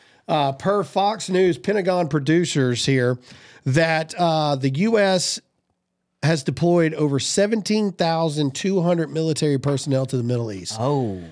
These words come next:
Speaker 1: This deployment includes twelve thousand sailors on the U S S Ford and Eisenhower carrier strike groups, four thousand sailors and Marines with the, with the Bataan Amphibious Ready Group, and an additional twelve hundred troops deployed to the region.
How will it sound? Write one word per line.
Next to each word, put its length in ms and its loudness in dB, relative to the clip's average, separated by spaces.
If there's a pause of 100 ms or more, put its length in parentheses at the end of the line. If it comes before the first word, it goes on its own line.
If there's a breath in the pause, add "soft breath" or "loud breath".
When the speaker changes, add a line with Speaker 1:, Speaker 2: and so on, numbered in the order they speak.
(140)
Speaker 1:
This 260 2
deployment 540 2
includes 680 2
twelve 340 0
thousand 380 0
sailors 440 2
on 100 2
the 80 2
U 160 2
S 140 0
S 160 0
Ford 460 0
and 260 2
Eisenhower 640 0
carrier 420 0
strike 460 -2
groups, 380 2 (320 loud breath)
four 280 4
thousand 400 0
sailors 400 2
and 160 2
Marines 420 2
with 160 0
the, 80 -10 (320)
with 200 0
the 200 0 (640)
Bataan 760 0
Amphibious 680 0 (300)
Ready 500 2
Group, 520 2 (460 loud breath)
and 380 2
an 80 -2
additional 540 0
twelve 300 0
hundred 220 0
troops 260 -2
deployed 520 0
to 80 -2
the 140 0
region. 640 0